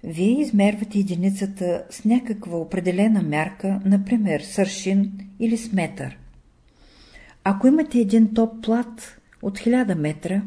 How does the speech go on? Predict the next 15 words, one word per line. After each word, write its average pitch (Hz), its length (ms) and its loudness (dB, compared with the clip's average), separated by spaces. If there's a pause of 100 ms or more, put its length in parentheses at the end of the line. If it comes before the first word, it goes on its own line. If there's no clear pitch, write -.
(560)
и 190 80 0
го 180 140 -4
измервате 175 680 -2
с - 120 -10
метъра, 196 640 0 (600)
от 196 220 0
това 151 280 0
измерване 214 760 2
плътът 170 560 -2
изменя 175 440 0
ли 165 120 -4
се? - 300 -10
Не 214 160 4
се 220 160 -4
изменя. 135 520 -4